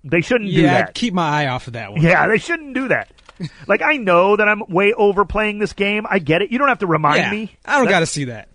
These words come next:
Speaker 1: No, because that could, in theory, at some point, make me not play it for a little while. You know what I mean?
Speaker 2: Yeah.
Speaker 1: 'Cause sometimes it's been, there's been years, like, way back when I've been playing this for, I don't know, a dozen years,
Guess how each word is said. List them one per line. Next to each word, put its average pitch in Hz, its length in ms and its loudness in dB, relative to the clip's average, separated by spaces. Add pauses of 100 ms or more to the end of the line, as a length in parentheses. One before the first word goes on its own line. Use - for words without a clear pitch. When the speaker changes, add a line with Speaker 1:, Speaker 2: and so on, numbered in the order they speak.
Speaker 1:
No, 208 580 -2
because 185 360 -4
that 302 260 0
could, 202 560 0 (480)
in 220 240 -8
theory, 220 460 2
at 143 120 0
some 202 200 -6
point, 139 320 -8 (580)
make 165 220 -2
me 165 80 -2
not 156 240 0
play 180 220 2
it 123 100 0
for 123 120 -6
a 110 60 -8
little 98 140 -10
while. 98 140 -14
You 151 100 0
know 180 40 4
what 180 60 2
I 180 40 2
mean? 196 260 0 (180)
Speaker 2:
Yeah. 180 140 2
Speaker 1:
'Cause - 80 -4
sometimes 233 480 0
it's 202 160 -6
been, 247 160 -2
there's 240 180 0
been 220 160 -8
years, 214 360 -2
like, 139 180 -2
way 147 240 0
back 175 260 2
when 143 120 -2
I've 123 60 -4
been 127 120 -6
playing 147 260 -8
this 143 120 -6
for, 123 260 -6 (440)
I 120 60 -8
don't 117 80 -4
know, 113 100 -2
a 113 40 -4
dozen 123 260 0
years, 151 180 -2